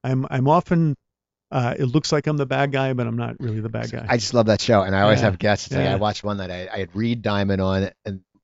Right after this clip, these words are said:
Speaker 2: and
Speaker 1: Oh, yeah, I've
Speaker 2: earlier,
Speaker 1: worked with Reed.
Speaker 2: and
Speaker 1: He's a
Speaker 2: then
Speaker 1: good
Speaker 2: I had
Speaker 1: guy.
Speaker 2: Robert Romanos on, and
Speaker 1: Uh-huh.
Speaker 2: they've both been past guests, and I'm watching, like, a Cold Case marathon on Ion,
Speaker 1: Right.
Speaker 2: and back-to-back episodes, they were the killer. So I had to
Speaker 1: Uh-huh.
Speaker 2: stay up, like, another hour just to see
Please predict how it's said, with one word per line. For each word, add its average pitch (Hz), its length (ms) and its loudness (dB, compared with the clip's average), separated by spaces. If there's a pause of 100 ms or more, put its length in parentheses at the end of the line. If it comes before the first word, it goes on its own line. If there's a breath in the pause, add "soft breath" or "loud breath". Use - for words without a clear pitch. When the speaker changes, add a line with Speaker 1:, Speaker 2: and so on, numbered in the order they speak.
(160)
Speaker 2:
and 185 120 -2
Speaker 1:
Oh, 202 40 8
yeah, 196 120 10
I've 185 80 12
Speaker 2:
earlier, 190 120 6
Speaker 1:
worked 175 160 4
with 123 140 2
Reed. 123 140 2
Speaker 2:
and 117 80 2
Speaker 1:
He's 110 80 6
a - 20 8
Speaker 2:
then 113 80 8
Speaker 1:
good 110 60 6
Speaker 2:
I 104 60 6
had 107 120 4
Speaker 1:
guy. 113 140 0
Speaker 2:
Robert 104 300 6
Romanos 104 520 2
on, 90 200 2
and 85 140 -8
Speaker 1:
Uh-huh. 143 300 2
Speaker 2:
they've 110 120 2
both 110 180 6
been 104 100 4
past 101 240 2
guests, 120 240 2
and 98 80 4
I'm 98 120 2
watching, 107 500 4 (140)
like, 90 180 -8
a 85 60 -14
Cold 101 300 0
Case 95 360 -2
marathon 92 480 -4
on 90 180 -4
Ion, 95 500 -2
Speaker 1:
Right. 85 220 -4 (180)
Speaker 2:
and 95 200 -4
back-to-back 107 560 4
episodes, 95 560 0
they 101 160 4
were 95 100 2
the 90 80 -4
killer. 95 380 0 (280 soft breath)
So 113 140 2
I 110 60 6
had 120 220 6
to 117 40 4
Speaker 1:
Uh-huh. - 20 0
Speaker 2:
stay 107 400 6
up, 101 200 6 (360)
like, 104 140 2
another 104 320 6
hour 104 240 6
just 95 180 -2
to - 80 -10
see 104 300 2